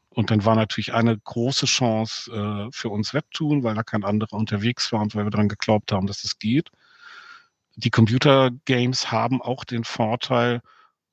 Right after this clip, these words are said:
dass wir mit einer Community in Berührung kommen, die wir ansonsten wahrscheinlich in zehn Jahren nicht erreichen.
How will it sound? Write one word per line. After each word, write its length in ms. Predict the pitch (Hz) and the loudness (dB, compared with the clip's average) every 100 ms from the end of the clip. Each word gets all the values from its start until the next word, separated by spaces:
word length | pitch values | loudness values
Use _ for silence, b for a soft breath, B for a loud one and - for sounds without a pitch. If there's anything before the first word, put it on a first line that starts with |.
| - | -8
dass 180 | 104 - | -6 0
wir 60 | |
mit 140 | 113 - | -2 0
einer 80 | 113 | -2
Community 560 | 117 117 135 127 127 | 2 4 4 2 -4
in 120 | 113 | -2
Berührung 440 | 110 104 110 120 113 | -2 -2 0 0 0
kommen, 300 | - 117 117 | 0 0 0
die 160 | 113 | 0
wir 100 | 110 | -2
ansonsten 380 | 104 101 104 - | -2 -4 -4 -4
wahrscheinlich 340 | 107 - 110 107 | -4 -2 -2 -2
in 80 | |
zehn 280 | 101 - 104 | -6 -4 -2
Jahren 260 | 104 104 104 | 0 0 0
nicht 180 | 107 107 | -2 -4
erreichen. 600 | 98 107 117 104 98 | 0 0 0 -4 -8